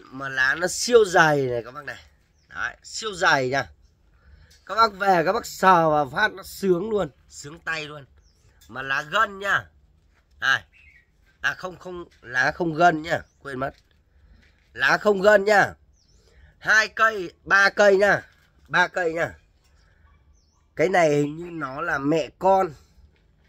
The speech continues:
Một cái giò cáo như thế này, lá ngắn nha, lá ngắn nha. Em bán giò này cho các bác với giá là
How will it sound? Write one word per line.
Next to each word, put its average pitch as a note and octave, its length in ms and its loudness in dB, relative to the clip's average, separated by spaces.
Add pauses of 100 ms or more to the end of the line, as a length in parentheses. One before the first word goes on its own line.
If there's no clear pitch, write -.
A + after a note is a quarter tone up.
(2250)
Một F3+ 360 -2
cái A3+ 160 4
giò F#3+ 260 2
cáo E3+ 420 2
như A3 160 -2
thế G#3+ 140 4
này, F#3 240 4
lá D#3 400 2
ngắn G3 380 -2
nha, A3+ 320 4
lá C3+ 180 -2
ngắn D#3 300 -4
nha. F3+ 320 -6 (1600)
Em A#3 180 -6
bán G#3+ 260 4
giò G#3+ 180 6
này G3 180 4
cho G#3 140 -4
các A3 100 -6
bác A#3+ 300 4
với F#3 360 0
giá F3+ 400 2
là G3 400 4